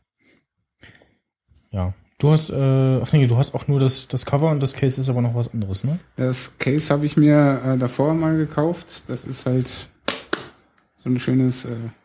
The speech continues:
Speaker 1: Hm.
Speaker 2: Fallschutzschaden. Und das ist das Schöne, äh, nämlich direkt mit dem Original Apple Dingsbums Cover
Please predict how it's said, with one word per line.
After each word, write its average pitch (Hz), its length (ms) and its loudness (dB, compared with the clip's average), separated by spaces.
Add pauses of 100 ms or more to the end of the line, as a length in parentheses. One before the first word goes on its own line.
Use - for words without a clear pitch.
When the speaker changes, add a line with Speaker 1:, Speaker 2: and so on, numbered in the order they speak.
(160)
Speaker 1:
Hm. 135 280 6
Speaker 2:
Fallschutzschaden. 127 1300 -2
Und 120 160 4
das 123 180 2
ist - 340 -6 (520)
das 135 160 2
Schöne, 160 380 4
äh, 147 120 4
nämlich 147 320 4
direkt 147 380 2
mit 143 200 4
dem 131 360 4
Original 131 600 2
Apple 127 640 0
Dingsbums 131 880 -4
Cover 117 440 -2